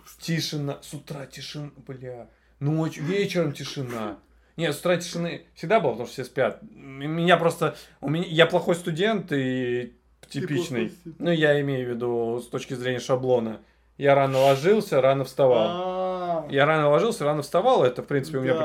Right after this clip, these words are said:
Speaker 1: привычка
Speaker 2: таких не,
Speaker 1: никогда
Speaker 2: я, я
Speaker 1: не
Speaker 2: удивляюсь,
Speaker 1: уходил.
Speaker 2: удивляюсь таких людей. У меня был такой же сосед, кстати, его тоже звали Саня, и он тоже на велосипеде катается, он тоже в шесть утра встает, чтобы на велосипеде покататься.
Speaker 1: Короче, да, я рано встал, рано с-,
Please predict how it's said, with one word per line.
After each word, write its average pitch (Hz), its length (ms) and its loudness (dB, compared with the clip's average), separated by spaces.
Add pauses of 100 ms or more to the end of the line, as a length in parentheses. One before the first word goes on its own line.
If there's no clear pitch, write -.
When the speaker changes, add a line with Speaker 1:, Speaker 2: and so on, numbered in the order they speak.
Speaker 1:
привычка 139 320 -2
Speaker 2:
таких 120 300 2
не, 180 240 -8 (180)
Speaker 1:
никогда 131 600 2
Speaker 2:
я, - 80 4 (100)
я - 60 2
Speaker 1:
не - 40 0
Speaker 2:
удивляюсь, 233 440 2
Speaker 1:
уходил. 190 160 -6
Speaker 2:
удивляюсь 190 340 -2
таких 160 240 -12
людей. 175 160 -4
У 175 40 -2
меня 196 100 -4
был 220 180 -4
такой 190 220 -2
же 160 80 -8
сосед, 226 340 -8 (340)
кстати, 175 220 -10
его 180 100 -2
тоже 175 220 -4
звали 160 260 -8
Саня, 208 500 -6 (120)
и 170 60 -10
он 180 80 -4
тоже 185 180 2
на 180 80 -4
велосипеде 175 480 -6
катается, 196 340 -6
он 185 100 -8
тоже 208 220 -2 (180)
в - 40 -20
шесть 208 160 -2
утра 208 180 -4
встает, 277 460 -2 (220)
чтобы 226 220 0
на 226 100 2
велосипеде 285 560 0
покататься. 208 680 -2 (760)
Speaker 1:
Короче, 165 400 2
да, 147 140 2
я 135 120 4
рано 170 180 0
встал, 196 240 0
рано 170 120 0
с-, - 120 -14